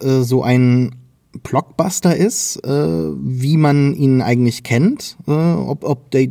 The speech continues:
ob dieser Begriff eigentlich noch funktioniert. Für mich war Avengers Infinity War tatsächlich so dieses, die, diese Verkörperung eines Comic-Crossovers. Also, äh,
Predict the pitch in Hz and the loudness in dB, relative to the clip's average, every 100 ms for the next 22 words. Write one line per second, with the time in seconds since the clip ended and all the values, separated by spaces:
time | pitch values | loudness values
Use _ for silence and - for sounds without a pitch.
0 | - 135 139 131 117 120 - 190 202 - | -4 -6 -2 0 0 -2 -2 -2 -2 -4
1 | 135 151 151 - 123 143 131 - 117 123 | -2 0 -2 -4 -4 -2 -4 -2 0 2
2 | 180 226 - _ _ _ - 147 160 269 | 2 -2 -12 _ _ _ 0 4 4 2
3 | - - - - 151 165 170 170 - 151 | -4 -12 -18 -4 2 4 4 2 -2 -2
4 | 151 165 175 170 160 143 - 160 151 143 | 2 2 2 2 0 -4 -4 -4 -2 0
5 | 151 147 135 131 135 139 127 139 131 131 | 0 -2 -2 -2 -4 -4 -2 -2 0 0
6 | 135 135 - _ _ _ _ 123 135 135 | 0 -2 -8 _ _ _ _ -6 -2 0
7 | 135 131 135 - 147 160 147 151 151 131 | 0 -2 -2 0 0 2 2 2 2 0
8 | 131 123 - 131 127 - 107 - 101 98 | 0 -2 0 0 0 0 -4 -2 -6 -4
9 | 95 92 - 117 123 | -4 -4 -2 0 0